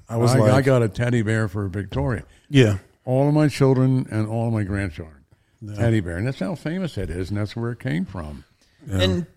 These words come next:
Speaker 3: and the whole, you know, the Indians had to change it. The In-, I think the Indians' problem was the logo. When they first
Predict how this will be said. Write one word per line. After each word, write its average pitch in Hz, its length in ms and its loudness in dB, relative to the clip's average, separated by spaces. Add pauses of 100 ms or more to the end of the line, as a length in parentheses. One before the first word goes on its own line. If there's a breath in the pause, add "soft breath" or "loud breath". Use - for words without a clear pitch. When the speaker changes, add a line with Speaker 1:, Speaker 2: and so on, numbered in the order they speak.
(520)
Speaker 3:
and 170 300 -2
the 156 80 0
whole, 196 540 0 (320)
you 156 100 -4
know, 131 160 2
the 101 160 0
Indians 135 240 -2
had 120 180 -2
to 123 60 -10
change 107 320 -4
it. 95 80 -12 (840)
The 180 140 -2
In-, 381 120 -6
I - 40 -8
think - 240 -6
the - 140 -10
Indians' 190 640 2
problem 85 840 -6 (1120)
was 82 720 -6 (1400)
the 110 120 -18
logo. 92 480 -4 (1000)
When 113 200 2
they 120 120 4
first - 560 -4